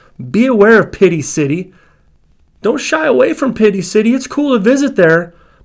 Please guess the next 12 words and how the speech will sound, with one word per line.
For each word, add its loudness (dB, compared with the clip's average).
but -4
by 2
leaving 4
it, 2
you're -2
saying, 0
"I'm 2
in 0
control. -2
I'm 6
in 4
control 2